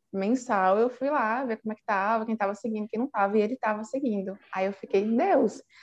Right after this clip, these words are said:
será que ele tá seguindo porque ele apoia ou porque ele é como esse outro grupo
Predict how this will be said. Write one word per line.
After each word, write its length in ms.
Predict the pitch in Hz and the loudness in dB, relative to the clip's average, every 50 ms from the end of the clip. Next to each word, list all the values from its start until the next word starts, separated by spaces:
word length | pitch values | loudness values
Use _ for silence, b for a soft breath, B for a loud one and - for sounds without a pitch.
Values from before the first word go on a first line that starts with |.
| b b _ | b b _
será 280 | - 440 554 605 554 - | 4 6 8 8 8 6
que 80 | 415 | 6
ele 160 | 392 359 359 | 6 6 6
tá 400 | - - 254 214 208 202 202 - - - - _ _ - - - - | 6 6 4 4 4 4 0 -2 -8 -16 -20 _ _ 0 0 4 6
seguindo 840 | 339 440 494 359 269 233 233 226 226 214 208 220 208 196 220 220 - _ B B B B B B B B B B | 6 6 8 8 8 10 10 10 10 10 10 10 8 8 6 2 -4 _ B B B B B B B B B B
porque 300 | - 320 494 523 - - | 6 8 8 8 8 8
ele 140 | 277 254 247 | 8 10 10
apoia 680 | 233 226 226 226 - 226 208 208 208 214 247 339 403 - | 8 8 4 4 4 4 6 6 8 6 6 4 4 2
ou 120 | - 359 - | 2 2 4
porque 220 | - 403 403 403 302 | 2 2 4 4 4
ele 120 | 285 277 | 6 4
é 60 | 277 | 4
como 240 | 277 - 262 240 233 | 2 2 2 4 4
esse 200 | 240 247 247 - | 4 4 6 4
outro 240 | 226 220 226 - 262 233 | 4 4 4 0 0 2
grupo 220 | 220 208 208 | 4 2 2